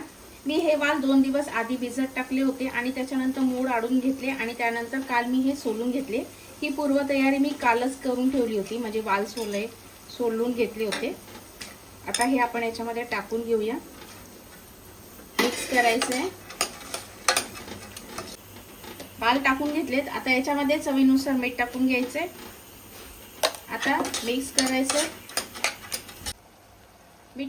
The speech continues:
टाकून छान मिक्स करून घेते. आता याच्यामध्ये एक कप मी पाणी टाकते, हे गरम पाणी आहे. आता याला छान उकळी काढून घ्यायची आपल्याला.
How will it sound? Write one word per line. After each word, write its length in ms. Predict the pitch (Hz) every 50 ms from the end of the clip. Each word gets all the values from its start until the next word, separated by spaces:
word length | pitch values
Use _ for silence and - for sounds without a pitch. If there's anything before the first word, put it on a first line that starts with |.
| -
टाकून 320 | 294 285 277 285 302 302 285
छान 220 | 311 311 302 294
मिक्स 260 | 285 277 269 - -
करून 240 | - 285 285 294 294
घेते. 240 | 285 277 269 269 269
आता 260 | 269 - 233 - 254
याच्यामध्ये 520 | 254 269 269 285 277 269 269 269 277 285 - - -
एक 180 | 240 269 269 - - 269
कप 160 | 269 - - - - - -
मी 180 | 254 269 277
पाणी 540 | 277 349 - - - - 254 226 214 226 247
टाकते, 360 | - 175 160 - - - 240
हे 160 | 262 277 269 220
गरम 300 | 214 233 233 240 240 240
पाणी 300 | - 247 247 247 254 247
आहे. 220 | 233 226 220 226 277 - - - - - - - - - - - - - - - - - - - - - - -
आता 140 | - - 247
याला 200 | 247 254 262 254 269 -
छान 180 | 285 277 269 262
उकळी 220 | 247 - 254 262
काढून 300 | 269 262 240 240 247 247
घ्यायची 280 | 247 233 226 220 - 233
आपल्याला. 400 | 220 - 220 214 208 - -